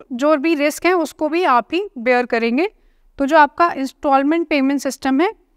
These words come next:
कोई भी लॉस अगर होता है एसेट को या एसेट से कोई लॉस आपको होता है तो वो सारा रिस्क जो है वो आप as a buyer ही बेयर करेंगे। तो कुछ बेसिक अकाउंट्स जो हम लोग बनाते हैं, uh,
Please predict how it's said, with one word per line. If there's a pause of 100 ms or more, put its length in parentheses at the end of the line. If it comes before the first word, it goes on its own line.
(380)
कोई
भी
लॉस
अगर
होता
है
एसेट
को
या
एसेट
से
कोई
लॉस
आपको
होता
है (400)
तो
वो
सारा
रिस्क
जो
है
वो (260)
आप (120)
as
a
buyer
ही (200)
बेयर
करेंगे। (720)
तो
कुछ (120)
बेसिक
अकाउंट्स (180)
जो
हम
लोग
बनाते
हैं, (640)
uh,